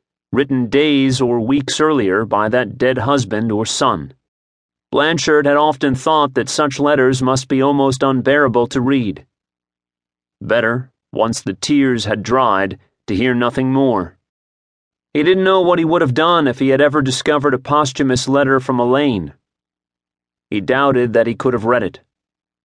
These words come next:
Not for a long time, anyway. But there was no hint of tragedy to come when his phone rang that Sunday afternoon in September, interrupting his vigil before the television screen.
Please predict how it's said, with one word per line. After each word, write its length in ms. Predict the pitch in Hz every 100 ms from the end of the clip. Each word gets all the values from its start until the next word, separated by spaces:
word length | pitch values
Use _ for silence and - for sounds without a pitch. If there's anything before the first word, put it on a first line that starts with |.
| -
Not 200 | 101 104
for 100 | 107
a 60 | 101
long 340 | 110 120 120
time, 400 | 120 127 107 85
anyway. 480 | 85 87 92 113 131 _ _ _ _ _ _ _ _ _ -
But 100 | -
there 120 | 156
was 120 | 147
no 260 | 165 208 208
hint 340 | 170 208 180
of 120 | 139
tragedy 540 | 127 165 175 180 127 120
to 100 | 117
come 480 | - 170 165 139 139
when 140 | 110
his 140 | 120
phone 360 | - 160 180 175
rang 360 | 101 92 101 110
that 220 | 127 131
Sunday 420 | - 147 143 139
afternoon 600 | 139 135 131 127 151 143
in 100 | 120
September, 680 | 113 127 135 151 147 90 87 _ _ _
interrupting 640 | 123 131 135 147 147 143 127
his 220 | 123 104
vigil 420 | 135 160 113 139
before 340 | 135 - 143
the 100 | 143
television 540 | 139 170 156 104 92 90
screen. 560 | - - 98 90 80